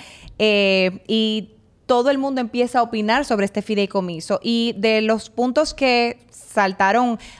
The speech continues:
a la discusión en la palestra, eh, pública y, y a nivel nacional, eh, fueron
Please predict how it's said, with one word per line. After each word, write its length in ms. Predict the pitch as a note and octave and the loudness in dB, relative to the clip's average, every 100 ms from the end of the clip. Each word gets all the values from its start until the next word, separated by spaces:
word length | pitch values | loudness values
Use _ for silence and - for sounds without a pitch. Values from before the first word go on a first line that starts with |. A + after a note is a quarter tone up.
| - | -2
a 180 | G3+ G3 | 2 4
la 200 | G3 F#3+ | 4 2
discusión 800 | G3+ - G3+ - A#3+ A#3 G3 G3+ | 0 -2 -8 -4 0 2 0 -2
en 160 | F#3 F3+ | -4 -2
la 160 | F3+ | 0
palestra, 720 | F#3 F3+ F#3 - G#3+ G#3 G3 - | 0 0 -2 2 2 4 2 2
eh, 240 | G3 F#3 | 2 2
pública 520 | F3+ B3 A#3 F3+ F3+ D#3+ | 0 0 0 0 0 0
y, 220 | F#3 E3+ | 0 -2
y 220 | F3 F3+ | 0 0
a 80 | E3+ | 2
nivel 320 | F3 F3 F#3 | 0 0 0
nacional, 640 | G#3+ A#3 A3 G#3+ F#3 D#3+ - - - - - | -2 0 2 2 0 -2 -8 -16 -20 -20 -8
eh, 400 | - G#3 G3+ G3 F#3+ - | 0 2 4 2 -2 -6
fueron 600 | A#3 A#3+ A#3 G#3+ A3 | 2 4 4 2 0